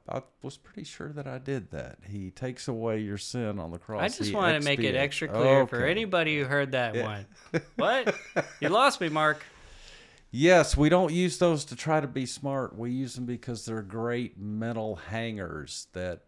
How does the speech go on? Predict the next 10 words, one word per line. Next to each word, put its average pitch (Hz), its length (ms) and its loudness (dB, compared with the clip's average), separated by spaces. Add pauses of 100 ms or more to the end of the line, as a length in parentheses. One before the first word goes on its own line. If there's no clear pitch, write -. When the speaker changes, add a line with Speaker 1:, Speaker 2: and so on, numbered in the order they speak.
(120)
Speaker 1:
that 90 280 -8
really 113 360 -4
capture 110 1080 -6 (600)
truths 120 720 -4
in 104 160 -6
a 107 80 -4
way 104 520 -4
that 90 440 -8
takes 113 340 -6
away, 98 640 -4